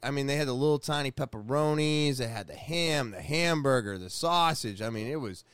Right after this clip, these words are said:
it was fully loaded. It was a nice thin crust.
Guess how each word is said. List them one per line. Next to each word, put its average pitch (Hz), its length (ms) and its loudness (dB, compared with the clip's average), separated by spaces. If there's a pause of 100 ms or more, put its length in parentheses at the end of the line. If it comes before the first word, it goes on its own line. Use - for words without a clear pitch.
(180)
it 170 140 2
was 156 180 2
fully 160 480 2
loaded. 123 380 2
It 120 40 0
was 104 140 -6
a 107 40 -6
nice 131 400 -2
thin 120 320 -4
crust. 135 480 -2